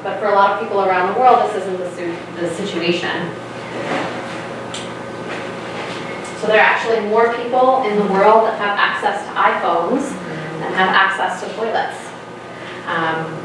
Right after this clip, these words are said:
you know, we're, we're able to harness this incredible technology in our hands that can s-, send people around the world, can send people to the moon,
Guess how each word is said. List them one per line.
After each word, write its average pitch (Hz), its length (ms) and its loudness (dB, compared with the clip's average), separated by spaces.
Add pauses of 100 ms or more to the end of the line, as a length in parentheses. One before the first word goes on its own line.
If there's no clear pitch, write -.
you 127 60 -8
know, 170 180 0
we're, 175 240 2
we're 190 140 4
able 196 240 4
to 185 100 0
harness 196 560 2
this 185 180 -2
incredible 196 540 2
technology 202 640 2
in 202 80 2
our - 180 0
hands 208 480 4 (420)
that 180 220 4
can 190 240 6
s-, 190 460 -4
send 247 280 6
people 240 300 6
around 220 540 8 (320)
the 180 360 6
world, 262 460 10
can 214 100 -2
send 214 300 2
people 208 260 2
to 190 100 -4
the 196 100 -2
moon, 254 500 0